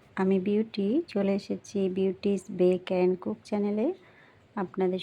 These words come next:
সঙ্গে আজকে একটা সেমি ফন্ডেন্ট জঙ্গল থিমের কেক ডেকোরেশন নিয়ে। কেকটা ছিল আমার দেড়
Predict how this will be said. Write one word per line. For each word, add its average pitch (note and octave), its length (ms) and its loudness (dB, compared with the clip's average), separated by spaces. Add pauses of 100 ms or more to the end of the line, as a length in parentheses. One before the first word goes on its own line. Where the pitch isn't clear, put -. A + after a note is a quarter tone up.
সঙ্গে F#3 300 2 (160)
আজকে F3+ 280 -10
একটা - 180 -8 (160)
সেমি G3+ 360 0
ফন্ডেন্ট G3+ 600 0 (300)
জঙ্গল F3+ 380 4 (120)
থিমের F3+ 440 0 (180)
কেক F#3 180 -6 (120)
ডেকোরেশন F#3 600 -6 (120)
নিয়ে। F#3 200 0 (1800)
কেকটা F#3+ 320 -4 (120)
ছিল F#3+ 240 -6 (220)
আমার F3+ 280 -2 (880)
দেড় G#3 200 0